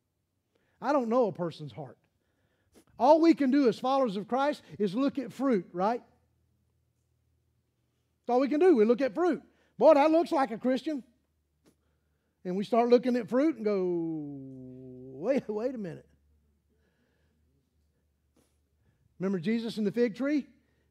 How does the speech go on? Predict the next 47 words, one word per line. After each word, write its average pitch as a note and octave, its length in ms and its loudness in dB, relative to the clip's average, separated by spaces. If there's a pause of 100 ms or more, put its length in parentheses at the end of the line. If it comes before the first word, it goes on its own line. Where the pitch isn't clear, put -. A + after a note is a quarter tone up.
Fig C4+ 240 0
tree C4 220 0
looked C#4 220 0
like A3+ 240 -2
it A3 140 -6
should A#3+ 180 -6
have F#3 180 -4
been A3+ 180 2
producing G#3+ 520 -4
fruit. D#4+ 320 -4 (1600)
Jesus C#4+ 360 0
goes C#4 280 6
to B3+ 80 -6
the A#3 100 0
fig C4+ 260 0
tree B3+ 200 -2
'cause G#3+ 140 -4
he's A#3 180 -4
hungry. B3+ 320 2
He C#4+ 60 2
wants C#4 200 0
to A#3 40 -12
get B3+ 220 -4 (140)
some A#3 200 -4
figs. A#3 540 -2 (220)
He G#3+ 100 2
gets C4 340 4
there, B3+ 200 2
and C4+ 80 0
what C4+ 100 4
happens? C4+ 540 -2 (1120)
There G3 100 -4
was G3 140 -4
no, A#3+ 220 2 (560)
no F3 180 -4
fruit D#4+ 400 0
on G3 220 -2
it. C#3 80 -18 (220)
What G3+ 100 -4
did A#3 140 -2
Jesus C4+ 360 0
do A#3 240 -4
to A#3+ 140 -8
the B3+ 100 -6
fig, B3+ 340 -6
fig D4 280 -6
tree? G3 300 -4